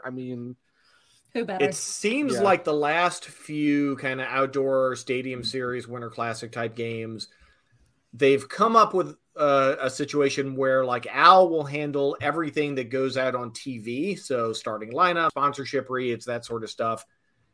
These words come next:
Speaker 3: And the home announcer, so, uh, Jeff Kay down in Dallas did this for the Cotton Bowl game. Uh, we'll do, like, goal calls and penalties and stuff like that. So I'm hoping there's a spot for me in the game. I would love to say that I've, I've called an outdoor game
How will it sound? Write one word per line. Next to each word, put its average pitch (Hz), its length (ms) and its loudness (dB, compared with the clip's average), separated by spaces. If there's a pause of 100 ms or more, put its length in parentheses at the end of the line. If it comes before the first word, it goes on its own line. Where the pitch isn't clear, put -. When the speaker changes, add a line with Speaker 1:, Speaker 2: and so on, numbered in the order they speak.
(200)
Speaker 3:
And 135 240 2
the 147 60 2
home 233 300 6
announcer, 139 460 2
so, 131 340 6
uh, 123 140 4
Jeff 131 320 0
Kay 170 240 4
down 143 260 4
in 123 80 -8
Dallas 135 500 4
did 131 240 0
this 127 260 4
for 123 300 -2
the 110 120 -6
Cotton 147 300 4
Bowl 135 220 2
game. 131 420 -2 (680)
Uh, 120 400 4 (120)
we'll 127 180 0
do, 139 260 2
like, 120 360 0 (140)
goal 135 240 4
calls 123 520 0
and 117 160 -8
penalties 127 560 -4
and 117 80 -10
stuff 113 220 -4
like 113 140 -6
that. 220 180 2
So 185 180 -2
I'm 220 160 4
hoping 185 560 2
there's 160 200 -2
a 147 60 -10
spot 143 340 2
for 143 160 0
me 143 100 0
in 139 80 0
the 135 60 -4
game. 131 380 2 (380)
I 131 60 -2
would 123 120 0
love 143 240 6
to 135 80 -4
say 135 300 4
that 123 140 2
I've, 123 260 -2
I've 117 220 -2
called 151 300 2
an 147 100 4
outdoor 139 360 2
game 131 480 -2